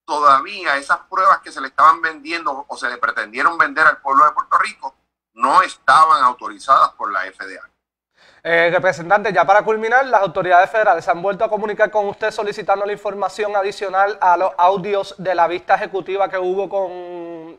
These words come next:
Speaker 2: Quiñones del Hongo.
Speaker 1: Juan, te puedo decir que nuestra Comisión de Salud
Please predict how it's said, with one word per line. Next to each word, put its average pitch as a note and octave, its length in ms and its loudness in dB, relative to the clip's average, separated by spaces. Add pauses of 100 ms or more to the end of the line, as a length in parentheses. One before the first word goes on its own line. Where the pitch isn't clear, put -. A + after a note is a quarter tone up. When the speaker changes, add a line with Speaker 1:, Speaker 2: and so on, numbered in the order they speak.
(100)
Speaker 2:
Quiñones G3 380 -2
del G#3 120 -2
Hongo. D#3+ 360 -8 (680)
Speaker 1:
Juan, D3 260 2
te A#2 100 -8
puedo C#3+ 580 2
decir D#3 340 -6 (100)
que A#2+ 360 -6 (520)
nuestra E3+ 360 2
Comisión C#3+ 500 -10
de D#3 80 -6
Salud C3+ 300 -2